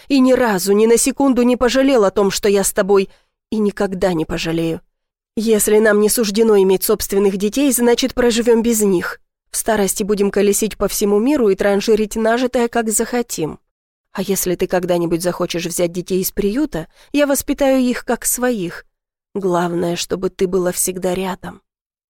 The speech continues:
Я всхлипнула и вцепилась в свой безымянный палец на левой руке. Я должна это сделать ради него. Неважно, что он сейчас говорит, в будущем Блейк будет мне за это благодарен.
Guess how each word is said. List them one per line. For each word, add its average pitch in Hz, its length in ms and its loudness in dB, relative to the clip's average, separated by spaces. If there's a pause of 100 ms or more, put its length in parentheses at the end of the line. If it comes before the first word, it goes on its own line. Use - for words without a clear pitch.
(600)
Я 220 200 -2
всхлипнула 240 680 -2
и 202 80 2
вцепилась 254 640 -4
в - 80 -12
свой 240 260 0
безымянный 208 640 0
палец 208 480 -2
на 196 140 0
левой 190 340 -2
руке. 202 420 -6 (460)
Я 208 180 0
должна 190 480 0
это 185 180 -2
сделать 190 420 0
ради 180 240 0
него. 180 420 0 (320)
Неважно, 233 640 2
что 208 160 0
он 196 100 4
сейчас 196 420 -2
говорит, 202 480 0 (220)
в 247 120 -2
будущем 233 540 0
Блейк 233 280 2
будет 233 300 -2
мне 226 280 2
за 214 120 0
это 208 200 0
благодарен. 202 760 -2